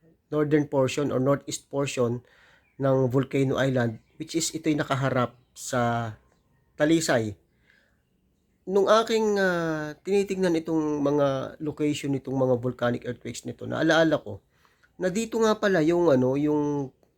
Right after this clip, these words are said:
part ng Daang Castilla fissure. At dito nagkaroon ng new vent.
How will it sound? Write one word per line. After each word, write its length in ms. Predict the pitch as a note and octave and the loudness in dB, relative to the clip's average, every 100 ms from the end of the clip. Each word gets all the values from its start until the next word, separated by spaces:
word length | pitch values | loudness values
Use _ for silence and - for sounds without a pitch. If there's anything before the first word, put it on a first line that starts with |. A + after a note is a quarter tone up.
| _ | _
part 240 | D#3 D3+ - | 0 0 -2
ng 240 | D3 D3 C3 | -2 0 0
Daang 320 | B2 C3 C#3 | -2 -2 -4
Castilla 720 | C3+ - _ C3+ B2+ B2 A#2 - _ _ _ _ _ _ _ | -6 -12 _ -4 -2 -2 -4 -10 _ _ _ _ _ _ _
fissure. 560 | - D#3 E3+ E3 B2+ - _ _ _ _ - | 0 0 4 2 0 -8 _ _ _ _ -6
At 400 | D#3+ D#3 D#3 - | 0 2 0 -2
dito 240 | G3+ G3+ | -4 0
nagkaroon 480 | F3+ E3+ E3+ D3 D3+ | 0 2 2 2 2
ng 120 | D3 | 2
new 200 | D3 D#3+ | 4 2
vent. 360 | C3 E3 F3+ - | 2 2 2 0